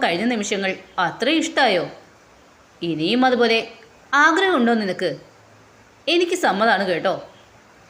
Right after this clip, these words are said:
സത്യം പറയാലോ, ഒരുപാട് പെണ്ണുങ്ങളെ അനുഭവിച്ചിട്ടുണ്ടെങ്കിലും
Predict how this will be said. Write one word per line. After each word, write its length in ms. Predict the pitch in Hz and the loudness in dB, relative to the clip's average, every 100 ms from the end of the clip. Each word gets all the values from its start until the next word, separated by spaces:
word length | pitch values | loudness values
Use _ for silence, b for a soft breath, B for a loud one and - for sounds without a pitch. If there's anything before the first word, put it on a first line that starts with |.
| - - 349 | -20 -4 0
സത്യം 340 | 339 339 349 | 0 2 2
പറയാലോ, 340 | 202 180 180 156 - - - - - - | 2 2 0 -4 -8 -20 -20 -20 -12 -6
ഒരുപാട് 380 | 147 147 190 269 262 | -4 0 2 2 2
പെണ്ണുങ്ങളെ 360 | 190 185 175 - - 285 | 0 0 -2 -2 0 2
അനുഭവിച്ചിട്ടുണ്ടെങ്കിലും 920 | 294 339 339 269 220 165 170 175 | 4 2 0 -2 -2 -2 -2 -2